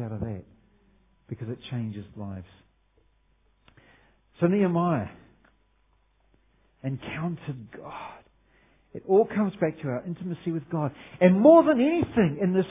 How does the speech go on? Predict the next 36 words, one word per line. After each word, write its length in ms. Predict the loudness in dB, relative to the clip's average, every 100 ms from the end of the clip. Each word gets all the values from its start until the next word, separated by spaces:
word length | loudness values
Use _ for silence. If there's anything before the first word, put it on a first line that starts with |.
| -2
whole 280 | 4 4 4
move 240 | 2 4
of 180 | 2 2
God 320 | 2 4 2
right 300 | 4 4 4
now, 380 | 0 0 2 -2 -8 -2
is 120 | 0 0 0
God 280 | 2 2 0
wants 240 | -4 -6 -8
intimacy 580 | -6 -6 -6 -8 -8 -10
with 180 | -8 -12 -12
you. 320 | -10 -10 -12 -20 _ _ _ _ _ _ _ _ -4
More 320 | 6 8 8
than 320 | 8 4 2 0
anything 640 | 0 2 2 2 0 2 4
else. 260 | 4 4 -4 -20 -20 _ _ _ _ _ _ -6
Because 320 | -2 -2 -2 -4 0
that's 220 | 0 0 -8
who, 240 | -6 -6 -4
when 160 | -2 0
you 160 | 0 -2
have 120 | -2
a 60 |
revelation 540 | -2 -2 -2 -4 -6 -10
of 80 | -6
who 180 | -6
He 140 | -4 -6
is, 80 | -8
you 120 | -12
have 80 | -12
a 40 |
revelation 600 | -12 -10 -8 -10 -10 -12
of 80 | -16 -14
who 220 | -14 -14 _ _ _ -18
you 260 | -12 -12
are. 300 | -12 -16 -18